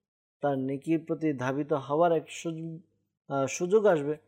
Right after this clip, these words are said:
ইনশাআল্লাহ আজ্জা ওয়া জাল। আর পাশাপাশি এই আমলটি কিছুক্ষণ পূর্বে দেওয়া হলো, ইয়া ওয়াদুদু এক হাজার বার পাঠ করুন শুরুতে এবং শেষে দুরুদে পাক পাঠ করে, আহ, খাবারের লবণের মধ্যে ফুঁক দিয়ে দিন। আশা করি প্রত্যেকটি লবণ, আহ, লবণ প্রত্যেকটি খাবারের কাজে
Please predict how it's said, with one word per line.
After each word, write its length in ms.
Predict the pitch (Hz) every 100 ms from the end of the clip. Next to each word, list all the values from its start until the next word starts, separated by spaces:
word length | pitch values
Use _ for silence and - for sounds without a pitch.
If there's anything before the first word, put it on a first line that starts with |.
| _ _
ইনশাআল্লাহ 640 | 160 147 - 175 139 135 160
আজ্জা 460 | - 139 - 143
ওয়া 100 | 131
জাল। 200 | 123 135 - _ _ _
আর 380 | 131 139 139 139
পাশাপাশি 520 | 131 165 165 175 165
এই 260 | 156 - 151
আমলটি 420 | 151 165 160 165
কিছুক্ষণ 360 | 151 143 156 160
পূর্বে 280 | 175 185 196
দেওয়া 220 | 180 170
হলো, 240 | 156 156 156 _ _ _
ইয়া 240 | 147 165
ওয়াদুদু 640 | 170 151 143 165 196 180 180 -
এক 120 | 160
হাজার 240 | 165 165 170
বার 160 | 165
পাঠ 260 | 165 165 151
করুন 220 | 165 160
শুরুতে 320 | 147 208 220
এবং 200 | 202 175
শেষে 400 | 160 165 147 151 143 _ _ _ -
দুরুদে 300 | 156 175 165
পাক 260 | 165 151 147
পাঠ 220 | 156 180 175
করে, 220 | 160 139 - _ _ -
আহ, 160 | 135
খাবারের 400 | 131 156 156 160
লবণের 320 | 147 156 185
মধ্যে 200 | 185 175
ফুঁক 220 | 165 - 175
দিয়ে 160 | 180
দিন। 180 | 165 175
আশা 260 | 147 127 147
করি 140 | 147
প্রত্যেকটি 760 | 139 165 175 160 _ _ -
লবণ, 460 | 156 156 156 185 180 - _ _ _ _
আহ, 140 | 143 139
লবণ 440 | 139 156 185 214
প্রত্যেকটি 440 | 208 208 208 185
খাবারের 640 | 190 170 165 180 196 190 180
কাজে 520 | 185 175 175 175 -